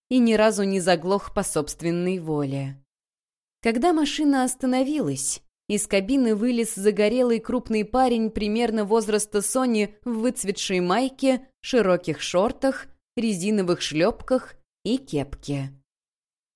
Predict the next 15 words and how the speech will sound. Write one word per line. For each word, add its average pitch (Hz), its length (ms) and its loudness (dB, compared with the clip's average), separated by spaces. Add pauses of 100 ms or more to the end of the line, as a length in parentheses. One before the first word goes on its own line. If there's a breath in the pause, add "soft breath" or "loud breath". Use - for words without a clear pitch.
(300)
"Королева, 139 800 -2 (280)
Соня?" — 165 600 -4 (300)
спросил 202 480 -4
он, 185 140 0
прищурившись. 143 920 -6 (640)
"Да", — 190 600 0 (360)
осторожно 165 640 0
ответила 170 480 0
Соня. 139 640 -4 (380)
"А 226 180 4
вы, 214 580 -2
ты?" 240 400 -2 (500)
"Серега, 147 840 -2
Сергей 180 340 0
Молочников. 175 760 -2